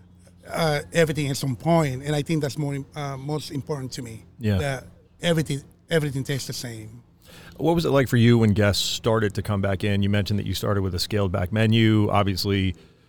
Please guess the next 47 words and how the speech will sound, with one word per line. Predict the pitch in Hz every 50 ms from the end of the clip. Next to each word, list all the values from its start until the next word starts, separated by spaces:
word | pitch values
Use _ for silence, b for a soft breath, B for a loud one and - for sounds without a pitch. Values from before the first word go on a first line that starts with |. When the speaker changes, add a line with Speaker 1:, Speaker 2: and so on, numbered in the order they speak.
| b b _
Speaker 2:
you | - - - - - -
know, | 110 101 - - _ _ -
L | 135 135 127
A, | 127 120 113 110
you | 107 110 110 110
know, | 110
Long | 107 104 107 110 104
Beach | 107 104 -
falls | - 110 104 - 107
under | 101 98
L | 98 98 104 107
A | 104
County, | 92 - 104 101 98 98 95 101
even | 101 98 101 98
though | 95 95
I | 95
know | 95 92
Long | 90 92 98 95
Beach | 92 95 90 -
kinda | 101 98 92 87 - b b b b b b -
has | 101 98 95 101
its | 101 -
own | 101 92 92
identity, | 90 90 127 147 160 147 120 107
it | 98 -
still | - - 107 95
falls | - 98 95 92
under | 95 92 92 87
those | 92 90 85 87
restrictions. | 85 - - - 107 95 - 104 95 -
Things | - 107 95 98
were | 95
much | 90 95 95 - -
tighter. | - 104 101 98 95 95 104
L | 98 95 92 95
A | 95
has | 95 95 -
remained | 95 85 95 98 98 95 92
much | 92 95 - -
tighter. | - 98 92 87 92 92 85 b b b b b b b b b _ _ _
What | - 123 110 143 - 160
was | 170 156
it | 160 127
like | 120 120 117 -
for | - - 113
you | 101 107 107 104 101
when | 95 95 92 87 92 98 98 107 110 95 82 87